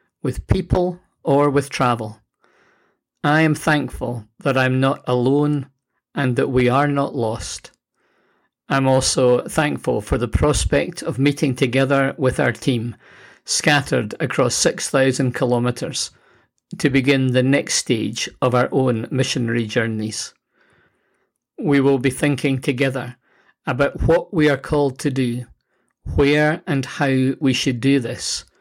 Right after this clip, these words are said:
and who we might do it with. New beginnings are frequently fraught, and change is always challenging.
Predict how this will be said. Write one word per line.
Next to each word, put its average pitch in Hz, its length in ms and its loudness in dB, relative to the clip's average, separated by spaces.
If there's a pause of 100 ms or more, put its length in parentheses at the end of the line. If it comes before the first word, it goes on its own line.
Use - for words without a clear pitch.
(400)
and 131 200 0
who 123 520 0 (200)
we 131 140 2
might 127 320 0
do 123 180 2
it 123 120 -2
with. - 400 -10 (1200)
New 139 200 4
beginnings 131 640 2 (120)
are 127 260 2
frequently 139 680 -2
fraught, 120 540 -2 (600)
and 127 240 -2
change 151 560 0 (100)
is 139 220 0 (100)
always 135 420 2
challenging. 123 680 -4